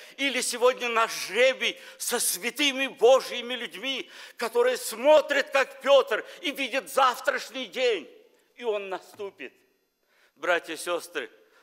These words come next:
в руках у Господа есть воздаяние, в руках у Господа есть наказание для всех отступивших, для всех, кто совратился на кривые дороги.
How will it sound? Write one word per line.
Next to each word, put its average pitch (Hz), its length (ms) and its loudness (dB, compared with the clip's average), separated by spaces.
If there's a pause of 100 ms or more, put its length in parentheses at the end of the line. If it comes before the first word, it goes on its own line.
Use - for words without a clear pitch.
в 131 200 -12
руках 190 540 0
у 208 80 -6
Господа 175 800 0 (360)
есть 165 500 -2
воздаяние, 175 960 0 (480)
в 170 200 -6
руках 254 540 2
у 254 80 -2
Господа 254 600 2
есть 240 420 -2
наказание 240 920 0 (340)
для 151 240 -4
всех 165 340 -8
отступивших, - 840 -12 (640)
для 175 220 0
всех, - 340 0
кто 233 400 0 (100)
совратился 226 840 -4
на 233 120 -4
кривые 233 440 -4
дороги. 220 520 2